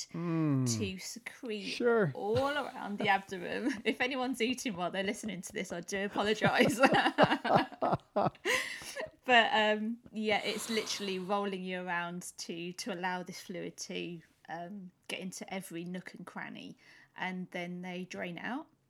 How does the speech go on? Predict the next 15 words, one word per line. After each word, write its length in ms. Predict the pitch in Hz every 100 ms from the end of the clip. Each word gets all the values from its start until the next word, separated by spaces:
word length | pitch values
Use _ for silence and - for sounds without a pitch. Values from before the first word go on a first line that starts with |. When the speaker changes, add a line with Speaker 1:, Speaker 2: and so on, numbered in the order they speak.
| _
Speaker 2:
They 160 | - 180
s-, 320 | 185 - - -
uh, 300 | 165 165 180 _
clip 280 | - - -
you 60 | 196
back 200 | 185 -
up 160 | 185
again. 300 | - 202 247 269 _ _ _ _ _ _ _ - _
And 280 | 185 196 196 -
then 340 | 202 196 196
in 320 | 196 208 190 185
the 240 | 196 190 - -
two 400 | - 240 233 226
days 540 | 247 262 302 311 -
after 560 | - 240 240 - 247 254